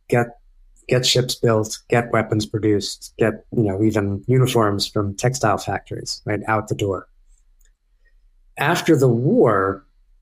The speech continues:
um, particularly during the Depression, right, when, um, you know, there's more skepticism about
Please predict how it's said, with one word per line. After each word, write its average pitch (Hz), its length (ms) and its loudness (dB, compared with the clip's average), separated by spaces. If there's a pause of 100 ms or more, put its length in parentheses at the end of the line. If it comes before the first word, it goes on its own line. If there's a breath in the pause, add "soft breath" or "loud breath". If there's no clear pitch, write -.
(280)
um, 113 320 0
particularly 165 460 4
during 143 280 4
the 131 80 4
Depression, 120 600 0 (100)
right, 113 300 2
when, 110 720 2
um, 107 540 0
you 127 80 2
know, 107 100 2
there's 110 320 2
more 117 760 4
skepticism 117 800 0
about 98 380 -4